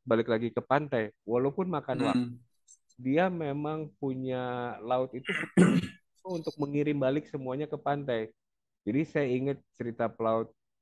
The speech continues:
Speaker 1: Om Freddy mungkin, eh, pernah nonton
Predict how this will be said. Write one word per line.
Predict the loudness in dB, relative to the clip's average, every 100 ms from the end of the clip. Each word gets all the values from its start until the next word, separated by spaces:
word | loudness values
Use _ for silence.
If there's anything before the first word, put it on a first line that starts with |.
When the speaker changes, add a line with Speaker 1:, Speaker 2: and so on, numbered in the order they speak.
| -8
Speaker 1:
Om | -4 -4 -6 -8 -10
Freddy | -4 -2 0 0 -2 -6 -12
mungkin, | -10 -6 -6 -6 -10 _ -8
eh, | -6 -4
pernah | -6 -4 -4
nonton | -4 -6 -8 -6 -6 -6